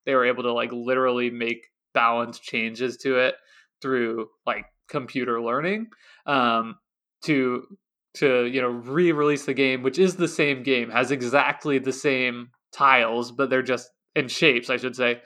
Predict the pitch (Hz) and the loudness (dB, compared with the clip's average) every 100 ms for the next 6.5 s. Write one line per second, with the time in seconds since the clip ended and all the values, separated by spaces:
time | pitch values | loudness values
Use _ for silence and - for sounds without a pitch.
0 | - _ 151 131 131 123 - 131 120 - | -20 _ -2 0 0 -4 -2 2 2 0
1 | 123 123 135 123 131 120 117 120 _ - | -8 -6 -6 -4 -4 -4 -8 -10 _ -16
2 | - 160 185 240 202 202 208 190 180 - | -2 2 4 4 4 2 2 2 0 0
3 | 156 139 135 - 160 139 135 135 127 127 | 2 2 2 -4 -2 0 2 2 2 0
4 | 123 123 - 131 113 - - - - 147 | 0 -6 -2 2 2 0 -12 -16 -2 2
5 | 139 131 120 131 147 156 _ _ _ _ | 2 2 0 0 -2 -10 _ _ _ _
6 | 143 131 117 113 113 | -2 2 2 0 -4